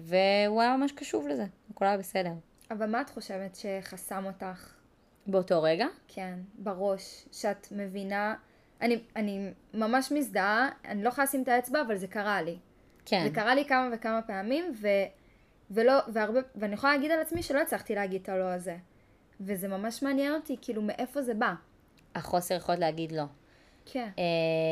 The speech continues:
Speaker 1: אז אני רגע אשלים את ה-, את סאגת הדייט, ואז אני אצלול לתוך זה.
Speaker 2: סבבה.
Speaker 1: למחרת, אני, לי היה מאוד ברור שאני לא רוצה עוד דייט, וסחבתי עם עצמי איזושהי תחושה כבדה של איך אני אגיד לו בכלל.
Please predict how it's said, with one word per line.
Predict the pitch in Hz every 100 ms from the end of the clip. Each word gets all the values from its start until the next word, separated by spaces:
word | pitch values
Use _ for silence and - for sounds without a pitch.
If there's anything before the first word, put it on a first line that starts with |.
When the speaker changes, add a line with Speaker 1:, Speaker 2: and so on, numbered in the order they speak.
| 160 - _ _ _ _ _ _ _
Speaker 1:
אז | 165
אני | 180 175
רגע | 185 202 202
אשלים | - 185 180 175
את | 185 180
ה-, | 156 151 147 147 147 180
את | -
סאגת | 175 180 180
הדייט, | 156 202 285 175
ואז | 160
אני | 175 160
אצלול | 156 - 165 160
לתוך | 156 160 226
זה. | 294 440 - -
Speaker 2:
סבבה. | 233 190 - - - _ _ _ _ _ _
Speaker 1:
למחרת, | 180 175 165 - 165 254 302 -
אני, | 165 170
לי | 175
היה | 202 185
מאוד | 180 165 202 180
ברור | 156 160 147 156
שאני | - - 147
לא | 156
רוצה | 151 - 147 139 -
עוד | 147 151
דייט, | 185 294 320
וסחבתי | 170 160 160 - - 185 190
עם | 226
עצמי | 175 165
איזושהי | 156 160 160
תחושה | 156 - - 180
כבדה | - 202 302 415 - _ _ _ _ _
של | - 175
איך | 160 302
אני | 403
אגיד | 190 233
לו | 311
בכלל. | 175 - 151 143